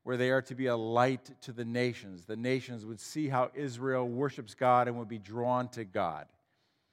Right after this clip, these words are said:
That plan didn't work out so well. It eventually came to Jesus Christ being sent to us from heaven.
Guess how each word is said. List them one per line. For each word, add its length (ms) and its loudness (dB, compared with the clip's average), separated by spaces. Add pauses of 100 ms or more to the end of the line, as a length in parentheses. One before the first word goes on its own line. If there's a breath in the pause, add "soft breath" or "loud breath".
(540)
That 240 -16
plan 260 -2
didn't 220 -2
work 180 0
out 180 6
so 220 -2
well. 380 6
It 80 0
eventually 840 -2
came 360 -4
to 160 -12
Jesus 500 -6
Christ 520 2
being 220 -2
sent 400 -2
to 180 -4
us 280 2
from 440 0
heaven. 500 0